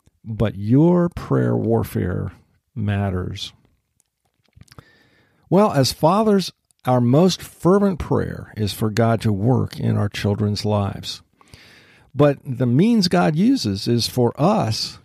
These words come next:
to be obedient to his fatherhood calling to build a godly spiritual heritage into our children.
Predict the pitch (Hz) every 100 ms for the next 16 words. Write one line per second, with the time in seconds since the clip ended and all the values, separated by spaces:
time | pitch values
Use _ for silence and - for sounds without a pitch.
0 | - 127 123 117 104 117 196 220 104 95
1 | 95 - - _ - - 147 143 139 151
2 | 180 180 - - - 165 214 135 98 98
3 | - - - 196 220 120 - - _ _
4 | _ - _ - 120 107 156 208 113 90
5 | 120 _ - 120 107 120 127 135 127 117
6 | - - 147 143 139 127 160 180 123 101
7 | 104 - 139 151 135 147 139 131 - 147
8 | 143 107